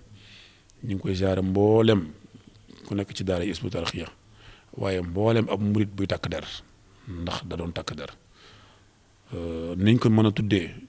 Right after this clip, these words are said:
ci, ci, ci, ci jàmbaar yi gën a mag ci wàllu àdduna, muy ab soldaar, kenn werantewul ne moom la woon. Sëriñ Tuubaa moom la daan guddeel di ko bëccëgal.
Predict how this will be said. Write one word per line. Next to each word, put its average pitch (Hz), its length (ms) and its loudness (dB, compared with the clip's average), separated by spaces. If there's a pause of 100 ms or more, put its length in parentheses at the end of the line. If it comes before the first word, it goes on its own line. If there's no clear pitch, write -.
(520)
ci, - 320 -6
ci, 107 200 -6
ci, - 220 -10
ci 107 160 -4
jàmbaar 110 380 8
yi 101 140 4
gën 127 160 6
a 131 40 4
mag 123 260 4
ci 127 100 0
wàllu 113 220 4
àdduna, 104 380 -4 (580)
muy 104 160 -4
ab 95 120 -4
soldaar, 95 400 0 (1000)
kenn 117 180 2
werantewul 107 420 2
ne 95 100 0
moom 90 220 -2
la 80 60 -8
woon. 76 160 -14 (1000)
Sëriñ 104 280 0
Tuubaa 107 200 4
moom 104 180 4
la 104 100 4
daan 98 120 0
guddeel 110 400 4
di 107 80 -8
ko 95 100 -6
bëccëgal. - 380 -8